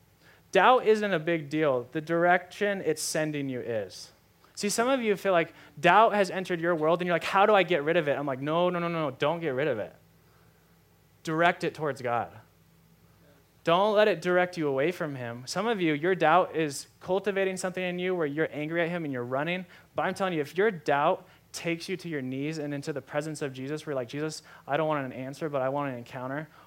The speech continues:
watch out, your faith is about to explode. And I'm not saying that'll happen tonight. I'm not saying it'll happen in a year. But if you are faithful to keep seeking God,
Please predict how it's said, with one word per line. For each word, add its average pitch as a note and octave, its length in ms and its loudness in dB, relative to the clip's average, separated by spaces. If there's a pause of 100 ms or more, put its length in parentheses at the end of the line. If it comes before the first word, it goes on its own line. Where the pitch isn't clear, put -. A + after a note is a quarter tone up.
(120)
watch C#3+ 360 2
out, C3+ 200 2
your C3 100 -4
faith B2+ 260 -8
is A#2 120 -12
about A2+ 220 -8
to A2+ 100 -18
explode. G#2 500 -10 (760)
And C#3 120 -4
I'm D#3+ 80 0
not E3 160 2
saying F3 140 0
that'll D3+ 140 2
happen C#3+ 220 -4
tonight. C#3 480 -4
I'm C#3+ 80 -4
not C3+ 160 -6
saying C#3+ 200 -4
it'll C3 160 0
happen C3 340 -4
in B2 100 -8
a A#2 60 -8
year. C#3 420 -2 (320)
But D3 100 -2
if C#3 120 -4
you E3+ 140 2
are F3 100 2
faithful E3+ 720 -4
to E3+ 120 -12
keep D3 320 -10
seeking C#3+ 320 -8
God, C3+ 340 -4